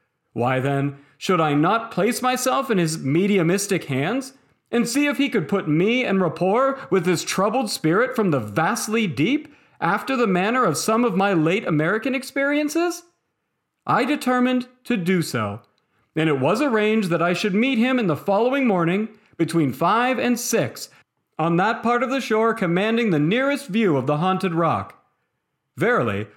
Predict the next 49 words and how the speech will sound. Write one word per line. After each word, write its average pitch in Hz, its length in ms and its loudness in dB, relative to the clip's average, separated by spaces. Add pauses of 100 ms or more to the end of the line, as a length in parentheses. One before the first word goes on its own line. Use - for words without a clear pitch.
(100)
a 143 80 0
wild 185 520 0
goose 262 260 0
chase 117 340 -2
it 160 140 -2
might 190 300 0
have 147 100 0
appeared, 131 580 -2
even 285 360 0
to 254 100 -2
the 220 140 0
fisher 240 360 -2
folk 135 300 -2
of 123 140 -4
Porthgarin, 131 680 -2 (400)
had 226 220 -2
they 262 160 0
known 240 300 2
our 233 160 2
purpose 156 520 -2
when 151 220 -2
the 143 120 0
few 233 520 -2
early 240 320 2
movers 190 460 0
among 208 380 2
them 110 240 -4 (200)
saw 220 220 0
us 165 280 0
meet 196 340 0
at 147 120 -4
the 143 120 -2
foot 285 260 0
of 247 80 -2
the 269 100 0
village 156 480 0 (320)
and 151 180 -2
stroll 233 380 0
away 240 400 2
along 202 520 0
the 175 100 2
lonely 240 360 2
shore 208 440 0
in 160 180 -2
the 151 100 0
semi-darkness 208 1040 -2
of 131 140 -4
that 127 240 -2
chill, 220 480 -2